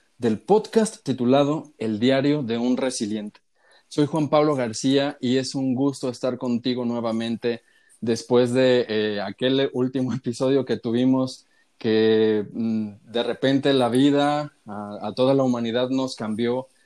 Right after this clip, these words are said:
nos ha modificado a partir de esta situación de pandemia que se ha vivido por todo el mundo,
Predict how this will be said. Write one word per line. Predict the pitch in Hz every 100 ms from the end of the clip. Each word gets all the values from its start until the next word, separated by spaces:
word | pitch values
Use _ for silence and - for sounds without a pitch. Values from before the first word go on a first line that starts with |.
| _ _
nos | 113 113 127
ha |
modificado | 127 135 123 - 113 - 131 131 135 135 139 135
a | 107 107
partir | 113 107 - 120 123
de | 127 123 110 104
esta | 123 - 131
situación | 123 120 113 - 127 131 131 - _ -
de | 113
pandemia | 110 113 110 127 139 139
que | 131
se | 113 120
ha |
vivido | 127 123 127 127 123 117
por | 117
todo | - 123 123
el |
mundo, | 120 123 123 123